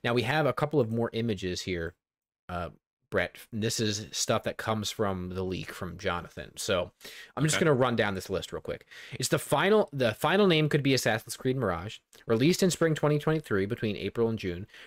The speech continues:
Speaker 1: The game will take place between eight sixty and eight seventy, the years eight sixty and eight seventy in Baghdad during the Anarchy and Samara. We'll play as Basim as, uh, in his young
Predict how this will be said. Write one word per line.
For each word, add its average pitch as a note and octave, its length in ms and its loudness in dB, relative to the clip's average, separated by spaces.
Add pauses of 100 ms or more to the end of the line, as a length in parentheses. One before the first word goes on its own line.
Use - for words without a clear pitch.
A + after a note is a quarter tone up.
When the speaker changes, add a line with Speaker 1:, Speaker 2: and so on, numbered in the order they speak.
Speaker 1:
The C3 80 0
game C#3+ 180 2
will A#2+ 80 0
take C3+ 260 -4
place E3 240 2
between A#2+ 440 -2
eight G3 200 -2
sixty F3+ 520 0
and A#2+ 180 -4
eight D3 180 -4
seventy, A2+ 680 0
the G2+ 120 -8
years A2+ 400 2
eight G2 200 -6
sixty F#2+ 280 -6
and F2+ 100 -6
eight F2 120 -10
seventy F2+ 300 -4
in A2 240 -4
Baghdad F#2+ 640 -2 (140)
during A#2 220 2
the G2 140 -6 (420)
Anarchy F#3+ 840 0
and A2+ 300 -4
Samara. G2+ 800 -2 (460)
We'll A2+ 100 4
play C#3+ 240 4
as C3 120 4
Basim G3+ 460 4
as, B2+ 160 2 (100)
uh, - 380 -8
in A#2 260 0
his A2 240 0
young B2+ 460 0